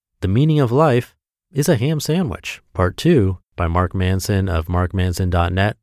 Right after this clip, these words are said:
and I'm Justin Malik. Happy Friday. Welcome to the old podcast, the O L D podcast, Optimal Living Daily, where I read to you like a big ongoing audiobook, but from many different authors.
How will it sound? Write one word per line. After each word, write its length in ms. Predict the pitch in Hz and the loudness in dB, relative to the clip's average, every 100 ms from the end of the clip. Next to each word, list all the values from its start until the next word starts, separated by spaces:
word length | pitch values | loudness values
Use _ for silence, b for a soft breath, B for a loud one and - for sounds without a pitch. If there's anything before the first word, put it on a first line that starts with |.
| _ _ - | _ _ -6
and 240 | 101 104 | -2 0
I'm 120 | 104 | -2
Justin 320 | 98 101 104 | 0 -2 -2
Malik. 340 | 101 127 - _ _ _ _ _ _ _ | -2 -2 -6 _ _ _ _ _ _ _
Happy 280 | 156 120 113 | -2 0 0
Friday. 520 | - 120 113 117 127 | 2 2 4 4 2
Welcome 320 | 120 113 110 | 2 2 0
to 100 | 110 | -2
the 140 | 98 98 | -2 -2
old 480 | 113 104 104 101 | -2 -2 -2 -4
podcast, 680 | - 101 98 - 107 117 - | -2 -2 -2 -2 0 -2 -4
the 200 | - 82 - | -6 -6 -2
O 140 | 98 | -2
L 280 | 90 98 90 | 0 -2 -2
D 240 | 87 120 147 | -2 -2 -2
podcast, 720 | - 80 85 82 90 - - | -4 -6 -6 -6 -6 -8 -6
Optimal 540 | 95 95 92 90 85 | -4 -2 0 0 0
Living 320 | 82 85 85 | -2 -2 -2
Daily, 340 | 82 82 92 131 _ _ _ _ | -2 0 -2 -4 _ _ _ _
where 160 | 110 113 | 0 2
I 60 | 107 | 4
read 340 | 104 180 180 | 2 0 0
to 160 | - 120 | -4 -2
you 200 | 117 117 | 0 0
like 200 | 127 143 | 0 0
a 40 | |
big 280 | 147 156 139 | 0 -2 -2
ongoing 520 | 139 147 147 147 143 | -2 -2 0 0 0
audiobook, 640 | 135 139 135 135 143 139 - _ _ _ - | 0 0 0 2 2 0 -6 _ _ _ -8
but 120 | 147 | -2
from 240 | 156 147 | 0 0
many 220 | 170 165 | 2 2
different 380 | 101 165 - 92 | 0 0 0 0
authors. 500 | 78 80 98 117 - | 0 -2 -2 -2 -6